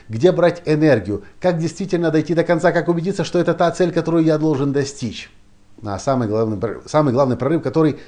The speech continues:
скорее всего, у вас случится, вы услышите от меня то, какие цели категорически, категорически, категорически нельзя ставить, потому что именно они будут вас опустошать, именно они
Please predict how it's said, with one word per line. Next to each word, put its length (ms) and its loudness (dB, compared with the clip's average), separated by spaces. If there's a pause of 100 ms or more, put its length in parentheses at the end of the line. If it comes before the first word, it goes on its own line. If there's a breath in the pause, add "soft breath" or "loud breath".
(240 loud breath)
скорее 320 2
всего, 240 -2
у 100 -6
вас 240 -4
случится, 680 -4 (460 loud breath)
вы 120 0
услышите 400 0
от 100 0
меня 220 0
то, 460 2 (280)
какие 380 0
цели 480 2 (360 loud breath)
категорически, 1300 0 (320 soft breath)
категорически, 1200 2 (260)
категорически 1040 2
нельзя 380 4
ставить, 360 4
потому 340 2
что 160 0
именно 580 2
они 520 2 (220 loud breath)
будут 400 2
вас 180 4
опустошать, 640 -4
именно 540 0
они 600 2